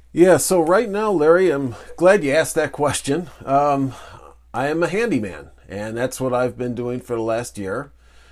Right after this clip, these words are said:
And, um, just a, have been, had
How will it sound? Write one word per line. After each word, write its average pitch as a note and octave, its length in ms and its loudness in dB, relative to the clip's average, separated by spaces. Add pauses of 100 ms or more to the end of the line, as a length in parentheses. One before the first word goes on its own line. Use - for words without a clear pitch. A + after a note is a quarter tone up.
(300)
And, G#2+ 420 -6
um, G#2+ 460 -4 (120)
just B2 280 -6
a, A2 260 -4 (640)
have A2 240 -8
been, - 240 -8
had A2+ 260 -4